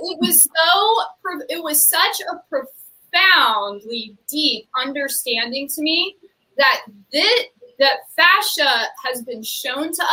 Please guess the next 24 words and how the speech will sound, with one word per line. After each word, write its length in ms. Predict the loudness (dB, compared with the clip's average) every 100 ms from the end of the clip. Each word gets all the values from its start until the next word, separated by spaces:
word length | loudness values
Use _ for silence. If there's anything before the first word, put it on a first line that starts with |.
| 6
us 240 | 6 0 -4 _
through 240 | -10 -8
many, 500 | -6 -4 -2 0 -2
many, 600 | 0 0 2 2 0 -2 _ _ _ -4
um, 440 | 2 4 2 0 -4 -10 _ _ _ _ _
you 140 | -6 -2
know, 160 | -2
wa-, 340 | -4 -4 0 0 -2 -16 -8
wisdom 680 | -2 0 0 2 2 2 -2 -6 _ _ -14
methods 640 | 0 2 2 -2 -4 -2
and 200 | -4 -4
ways. 680 | 0 2 2 0 2 2 2 -4 _ _ _ _ _ _ 2
Fascia 360 | 4 4 4 2
has 220 | 2 2
been 180 | -4 -8
shown 480 | -8 -6 -4 -2 -4
to 160 | -6 -6
us 360 | -4 -4 -8 -8
over 320 | -10 -8 -10 -8 0
thousands 520 | 2 2 -2 -6 -8
of 140 | -10 -10
years 760 | -2 2 4 2 0 -2 -2 -4 _ _ _
that 220 | 0 0 0
it's 240 | -2 -2